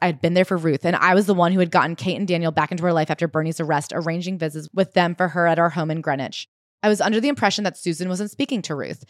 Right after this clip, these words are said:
In an instant, that old rivalry flared again, and I lost it." Why? Because they're speaking, like, what kind, that's insane.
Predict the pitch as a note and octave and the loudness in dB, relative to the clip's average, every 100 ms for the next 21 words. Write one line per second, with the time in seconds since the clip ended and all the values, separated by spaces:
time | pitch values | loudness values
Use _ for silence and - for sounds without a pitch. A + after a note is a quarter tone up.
0 | _ - A3+ D4 B3 G3+ G#3+ G3+ F3+ E3+ | _ 0 2 4 2 0 -2 0 0 0
1 | E3 F3 F3 E3 E3+ E3+ D#3+ E3 D#3 E3+ | 0 2 2 2 2 -2 -2 0 0 0
2 | D#3 D#3 D3+ C#3 C#3+ - - - - - | -2 -2 -4 -4 -4 -4 -10 -14 -14 -18
3 | _ _ _ _ - A3 F4 G4 C#4+ C#4+ | _ _ _ _ -8 4 6 6 4 -2
4 | E4 A#3 - B3 C#4 - - C#4 C4 D#4 | -4 -4 -2 0 2 -2 -6 -4 -2 -2
5 | E4+ A3 D4+ E4+ A4+ F#4+ G4 A4+ A4+ - | -2 2 2 2 -2 2 2 2 -4 -4
6 | E4+ E4+ G3+ | -2 0 -2